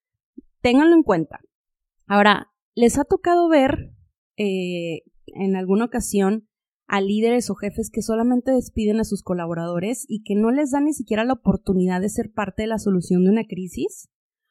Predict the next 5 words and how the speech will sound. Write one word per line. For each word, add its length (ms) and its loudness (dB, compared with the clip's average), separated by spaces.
O 500 4
incluso 560 0
a 100 -4
ustedes 440 -8
mismos, 580 0